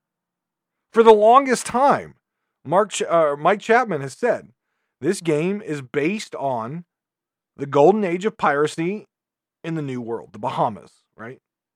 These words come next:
The Pirate Republic. That is the basis of it." Even the Sea of Thieves himself, he has said on a real life map,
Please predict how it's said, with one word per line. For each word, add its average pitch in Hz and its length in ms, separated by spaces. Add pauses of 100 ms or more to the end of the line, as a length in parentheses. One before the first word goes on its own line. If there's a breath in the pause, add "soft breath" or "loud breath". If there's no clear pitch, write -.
(880)
The - 60
Pirate 160 340
Republic. 147 420 (380)
That 185 220
is 214 220
the 170 160
basis 160 580
of 87 140
it." - 100 (380)
Even 285 320
the 254 100
Sea 254 240
of 208 120
Thieves 220 280
himself, 165 600 (680)
he 190 100
has 180 120
said 196 360
on 170 280
a 190 120
real 185 240
life 165 240
map, 170 360